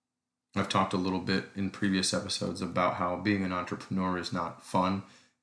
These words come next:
and it's not always easy. It's just kind of what I have to do because that's the kind of work that I wanna do. And, um,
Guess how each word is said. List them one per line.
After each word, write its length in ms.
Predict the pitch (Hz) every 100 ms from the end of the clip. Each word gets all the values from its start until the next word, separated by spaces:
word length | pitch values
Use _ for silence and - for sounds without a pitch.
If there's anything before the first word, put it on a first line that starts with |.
| -
and 100 | 95
it's 220 | 87 -
not 160 | 90
always 340 | 87 87 87 -
easy. 340 | 107 104 95
It's 180 | 87 -
just 260 | - 95 -
kind 240 | 92 90
of 80 | 85
what 240 | 85 90
I 100 | 82
have 400 | 82 - 90 92
to 80 | -
do 320 | 82 101 104
because 380 | 95 92 - 85
that's 220 | - -
the 80 | -
kind 220 | - 92
of 140 | 85 92
work 180 | 85 -
that 100 | 90
I 100 | -
wanna 240 | - 90 90
do. 320 | 104 104 87 - - - _ 101
And, 600 | 98 92 90 92 92 -
um, 460 | 92 87 85 85